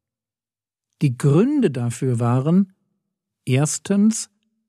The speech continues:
Leben ist mehr als Essen und Trinken, der Job, die Familie und genug Freizeit. Zweitens, Gott kümmert sich um die Schöpfung,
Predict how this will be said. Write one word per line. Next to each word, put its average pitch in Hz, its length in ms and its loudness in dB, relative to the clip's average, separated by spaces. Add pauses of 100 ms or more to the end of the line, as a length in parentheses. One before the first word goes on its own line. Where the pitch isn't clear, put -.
(220)
Leben 156 380 0
ist - 240 -2
mehr 160 480 2
als 131 240 -6
Essen 165 540 -2
und 117 320 -2
Trinken, 160 720 2
der 117 120 -2
Job, 131 420 0
die 127 120 -2
Familie 127 640 2
und 127 220 -2
genug 147 300 0
Freizeit. - 720 -8 (1040)
Zweitens, 175 920 -6 (640)
Gott 208 300 -2
kümmert 165 360 -2
sich 151 160 -2
um 147 120 4
die 147 120 2
Schöpfung, 104 600 -6